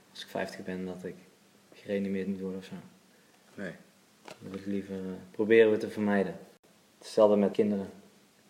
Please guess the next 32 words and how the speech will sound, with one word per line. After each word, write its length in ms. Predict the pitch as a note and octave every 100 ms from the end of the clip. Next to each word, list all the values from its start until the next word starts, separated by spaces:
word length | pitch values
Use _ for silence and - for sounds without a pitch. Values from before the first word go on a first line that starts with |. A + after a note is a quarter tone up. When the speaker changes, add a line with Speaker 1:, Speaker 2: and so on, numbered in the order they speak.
| _ _
Speaker 1:
Voor 200 | - G#2
heel 140 | G2+ G2+
veel 120 | G#2
mensen 280 | G2+ G2+ G2+
is 60 |
het, 160 | G2 -
eh, 360 | G2+ G2+ G2+ G2 G2+ - - _ - - - - - - - - - - _ -
is 160 | -
dat 220 | A2+ - - -
de 160 | - G#2+
ultieme 400 | A#2+ A2+ A#2 A2
droom 380 | G#2+ A2 A2+ G#2+
om, 200 | G#2+ A2
eh, 160 | A2
om 120 | A2+ G#2
kinderen 320 | A#2 A#2 G#2+
te 100 | G#2
maken, 300 | G#2 G#2 G#2+
maar 140 | A2 G#2
we 40 |
hebben 180 | G#2+ G#2+
er 60 | G#2
zoveel 320 | A2+ A#2 G#2
op 100 | G2
aarde. 200 | F#2+ - - - - - -
Speaker 2:
Mhm. 240 | F#2 E2+
Speaker 1:
Moeten 240 | A2+ G#2+ G#2
we, 140 | G#2 G#2 - - - - G#2+
moet 220 | G#2+ G#2
iedereen 420 | A#2 A2+ A2 A2+
dan 180 | A2 A2
maar 260 | G#2+ G#2+